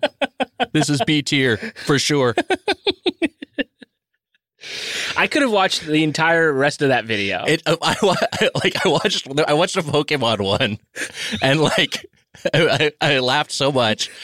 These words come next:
Speaker 1: And then, like, l-, there was another that was posted, like, two weeks ago, and then, like, last week, the guy, the, the whoever created it, posted a part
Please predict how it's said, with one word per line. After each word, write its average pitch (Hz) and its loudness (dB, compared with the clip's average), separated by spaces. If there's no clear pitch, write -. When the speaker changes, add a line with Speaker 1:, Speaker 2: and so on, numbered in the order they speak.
Speaker 1:
And 127 2
then, 127 2
like, 117 0
l-, 120 -4
there 127 2
was 127 2
another 135 0
that 127 0
was 131 2
posted, 139 -2
like, 117 -2
two - -2
weeks 127 0
ago, 113 2
and 113 0
then, 120 0
like, 110 -2
last 110 0
week, 113 0
the 120 0
guy, 117 0
the, 110 -2
the 104 -8
whoever 127 2
created 113 0
it, 101 -4
posted 117 -2
a 98 0
part - -2